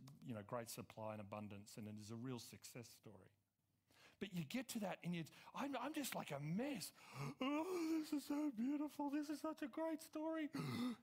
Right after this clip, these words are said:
What, what's happening? I'm watching a movie and my soul is being impacted. It's very real to me, right?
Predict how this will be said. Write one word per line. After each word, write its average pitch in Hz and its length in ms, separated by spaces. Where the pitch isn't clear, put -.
What, 220 280
what's 262 160
happening? 285 440
I'm 190 200
watching 285 480
a 277 60
movie 254 640
and 214 140
my 214 180
soul 262 640
is 196 160
being 208 300
impacted. 208 580
It's 208 220
very 277 420
real 277 400
to 247 60
me, 131 280
right? 196 300